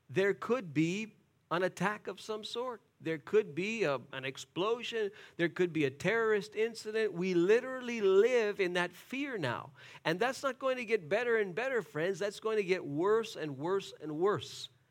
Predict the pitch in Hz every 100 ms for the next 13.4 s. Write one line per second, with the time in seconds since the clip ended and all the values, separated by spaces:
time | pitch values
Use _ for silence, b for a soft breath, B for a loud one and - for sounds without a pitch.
0 | b b b 170 175 151 185 220 196 175
1 | 202 240 277 285 - - 190 196 285 202
2 | 139 165 127 117 175 214 247 240 165 170
3 | 226 247 247 - 156 131 165 208 214 175
4 | - 208 196 165 196 220 220 220 226 220
5 | 214 B B - 160 156 - 208 233 -
6 | 156 123 170 208 214 208 202 180 147 139
7 | - 185 208 208 196 190 202 190 180 185
8 | 208 196 B - 143 175 156 151 185 220
9 | 220 - 170 135 185 190 - 139 139 165
10 | 180 175 170 160 123 165 175 156 143 156
11 | 151 156 147 B B - 147 139 139 196
12 | 160 151 143 127 139 190 151 131 139 135
13 | 139 135 147 123